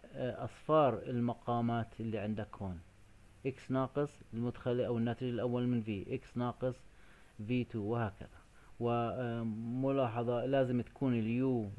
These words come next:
وال V من نفس الحجم. الآن المتجه الخاص ب K هو فعليًا ناتج القسمة. هذا متى بيظهر؟ إذا كانت درجة البسط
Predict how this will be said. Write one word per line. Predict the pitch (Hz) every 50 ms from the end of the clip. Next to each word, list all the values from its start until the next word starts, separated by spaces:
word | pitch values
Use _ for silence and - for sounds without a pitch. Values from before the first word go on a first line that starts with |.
| -
وال | 110 127 143 143 135 123
V | 127
من | 139 139 143 143 139 131 127
نفس | 131 127 - - -
الحجم. | 135 127 - 147 117 87 87 69 - - - - - - - - - - - - - - - - - - - - -
الآن | 160 170 165 160
المتجه | 151 156 175 208 208 - - 156 127 127 117 113
الخاص | 110 - - 156 147 127 117 123
ب | 113 131
K | 120 - 175
هو | 180 190 196 185 185 180 170
فعليًا | 175 - 156 156 156 160 156 160 160
ناتج | 160 156 143 143 147 151 147 147 - 156 156 156 - - -
القسمة. | 151 151 151 - 175 160 - - 95 90 82 - - - - - - - - -
هذا | 135 131 127 139
متى | 156 160 - - 147
بيظهر؟ | 135 147 127 110 110 131 156 175 185 - - - - -
إذا | 123 117 120
كانت | 117 - - 143 135 127 120 139
درجة | 143 135 - -
البسط | 135 131 127 143 151 147 -